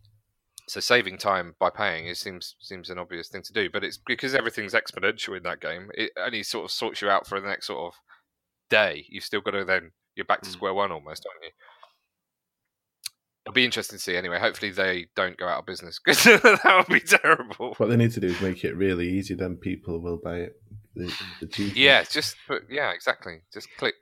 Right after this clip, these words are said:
Speaker 1: a hundred times.
Speaker 2: One one thousand gamer score achievement.
Speaker 3: Yeah.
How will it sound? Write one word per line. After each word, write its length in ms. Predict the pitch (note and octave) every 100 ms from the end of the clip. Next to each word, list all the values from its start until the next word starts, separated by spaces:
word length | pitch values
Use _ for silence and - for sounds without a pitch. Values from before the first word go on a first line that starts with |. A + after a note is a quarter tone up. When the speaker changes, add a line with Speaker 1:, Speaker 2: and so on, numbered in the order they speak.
| -
Speaker 1:
a 40 |
hundred 240 | G#2+ G2 F#2+
times. 180 | A2 C3 A#2+ A2
Speaker 2:
One 0 | G#2
one 60 | G2
thousand 440 | - G2 G2+ G#2
gamer 260 | F#2 G2 F#2+
score 220 | - G2
achievement. 400 | F#2 A2 F#2 F#2 - -
Speaker 3:
Yeah. 300 | B2+ C3+ G2+